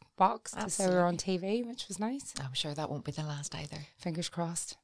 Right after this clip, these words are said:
Speaker 2: What's been the biggest challenge?
Speaker 1: Biggest challenge, I think, was when I first started the business,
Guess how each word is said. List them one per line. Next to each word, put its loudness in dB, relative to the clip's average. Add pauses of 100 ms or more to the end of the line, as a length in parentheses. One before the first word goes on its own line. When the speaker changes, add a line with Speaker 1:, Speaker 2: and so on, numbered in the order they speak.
(100)
Speaker 2:
What's 4
been 0
the 0
biggest 2
challenge? -2 (720)
Speaker 1:
Biggest 2
challenge, 4
I 2
think, 0
was 2
when 6
I 6
first 4
started 6
the -6
business, 2